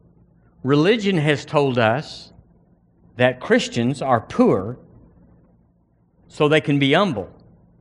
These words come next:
And like I said before, they do not like that word extravagant. If you say to a group of religious people,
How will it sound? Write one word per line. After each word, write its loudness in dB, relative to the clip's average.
And -8
like -2
I 2
said -2
before, 0
they 0
do 0
not -2
like 0
that 0
word 0
extravagant. -2
If -2
you 2
say 0
to -2
a 2
group 0
of -2
religious 0
people, -10